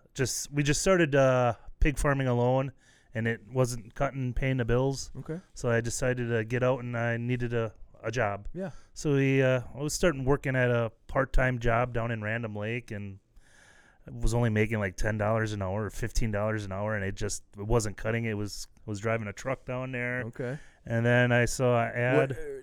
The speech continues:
Speaker 2: do you mind me asking what company you're
Speaker 1: It was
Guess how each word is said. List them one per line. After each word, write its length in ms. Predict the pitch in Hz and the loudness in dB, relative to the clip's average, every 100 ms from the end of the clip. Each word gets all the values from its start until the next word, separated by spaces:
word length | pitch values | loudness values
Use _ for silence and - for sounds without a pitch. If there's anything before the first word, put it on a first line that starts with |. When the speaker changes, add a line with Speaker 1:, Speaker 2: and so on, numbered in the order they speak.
| 139 | -10
Speaker 2:
do 80 | |
you 80 | 135 | -8
mind 200 | 123 117 | -6 -6
me 100 | 110 | -6
asking 320 | 107 107 110 101 | -6 -8 -10 -10
what 100 | 98 | -10
company 420 | 104 107 113 120 - - - | -12 -10 -10 -10 -16 -20 -18
you're 240 | 120 120 | -14 -12
Speaker 1:
It 60 | 120 | -8
was 840 | 110 110 107 113 175 240 220 254 | -2 0 0 -2 -4 -2 -2 -2